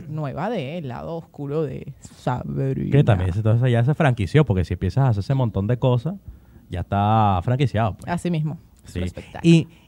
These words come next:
Speaker 2: y, mm, tú sabes que hay una serie de la que no hemos hablado y que deberíamos hablar. El príncipe del rap.
Speaker 1: O sea, de todo valer. Me encanta, me encanta.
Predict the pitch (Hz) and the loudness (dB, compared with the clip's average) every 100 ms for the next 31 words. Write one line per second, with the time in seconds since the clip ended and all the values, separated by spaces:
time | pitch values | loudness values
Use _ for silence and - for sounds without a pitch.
0 | _ 143 143 143 143 139 139 135 135 127 | _ 0 2 4 4 4 4 4 2 2
1 | 165 220 185 165 196 180 127 113 107 110 | 0 2 4 4 4 0 0 0 0 -2
2 | 104 139 143 110 90 90 85 90 110 117 | -2 0 2 2 2 0 0 0 0 2
3 | 107 87 76 - - _ - - - 107 | 2 0 -2 -8 -20 _ -20 -16 -4 -2
4 | 101 - 120 131 139 135 151 - 139 139 | -2 0 4 4 2 0 -8 -10 -10 -10
5 | 113 92 85 80 85 - - - - 165 | -10 -8 -8 -6 -8 -8 -8 -8 -6 -16
6 | - 156 135 131 - _ _ _ - 453 | -12 -12 -12 -14 -20 _ _ _ -8 -6
7 | 508 440 403 359 359 349 330 349 - 262 | 0 0 0 0 0 0 0 -4 -6 -6
8 | 202 175 165 147 139 151 190 - - 466 | -4 -4 -2 -2 -4 -6 -12 -12 -10 -10
9 | - - - - - 453 480 494 262 554 | -12 -18 -20 -18 -16 -16 -12 -10 -12 -16
10 | _ - | _ -10